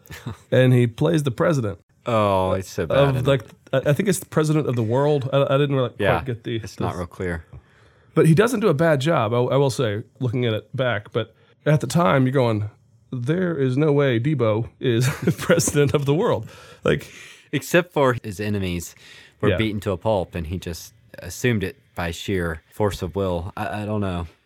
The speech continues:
Speaker 2: It's like the Cuban Missile Crisis standoff where
Speaker 1: Is it like the Cuban Missile Crisis standoff?
Speaker 2: Well, it, it, in the sense of for Earth, 'cause there's this big thing coming at them, and are they gonna win?
Speaker 1: Yeah.
Speaker 2: And they're all, like, locked up in this room.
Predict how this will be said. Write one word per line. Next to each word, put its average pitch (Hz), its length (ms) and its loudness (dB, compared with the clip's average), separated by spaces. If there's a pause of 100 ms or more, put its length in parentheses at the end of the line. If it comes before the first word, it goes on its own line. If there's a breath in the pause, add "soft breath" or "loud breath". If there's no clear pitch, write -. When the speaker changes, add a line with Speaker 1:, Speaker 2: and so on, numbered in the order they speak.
Speaker 2:
It's 131 120 -2
like 165 100 2
the 143 80 -8
Cuban 139 260 0
Missile 135 240 0
Crisis 139 400 0
standoff 131 400 0
where 117 280 -2 (220 soft breath)
Speaker 1:
Is 127 140 -4
it 143 60 4
like 131 220 2
the 117 60 -2
Cuban 110 300 0
Missile 110 240 0
Crisis 113 540 -4
standoff? 123 160 0
Speaker 2:
Well, 175 160 4
it, 160 240 2
it, 180 180 2
in 170 120 6
the 165 60 6
sense 185 280 2
of 139 260 2 (200)
for - 200 -2
Earth, 131 480 0
'cause 123 200 0
there's 135 180 2
this 127 100 0
big 127 320 -2
thing 123 240 -2
coming 123 260 0
at 117 200 -2
them, 110 280 -2 (400)
and 117 80 -2
are 113 80 2
they 117 100 0
gonna 113 120 2
win? 120 560 2
Speaker 1:
Yeah. 87 320 -2
Speaker 2:
And 120 100 2
they're 127 120 4
all, 123 200 4
like, 113 200 0
locked 117 280 0
up 127 140 -2
in 123 60 0
this 110 160 -2
room. 120 500 2